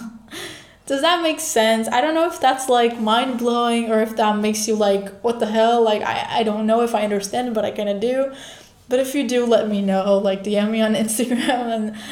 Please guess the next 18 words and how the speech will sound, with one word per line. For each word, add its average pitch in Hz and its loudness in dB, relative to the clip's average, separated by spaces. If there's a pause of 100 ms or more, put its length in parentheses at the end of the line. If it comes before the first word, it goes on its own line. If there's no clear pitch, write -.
(120)
and 220 0
let 208 0
me 202 -2
know. 190 -2 (720)
But 214 0
that, 226 2
like, 208 0
kinda 233 0
blew 214 0
my 202 2
mind. 196 0
I 196 2
was 208 -2
like, 185 0
"Wow, 262 0
like, 208 -2
that's 226 -4
true. 269 -4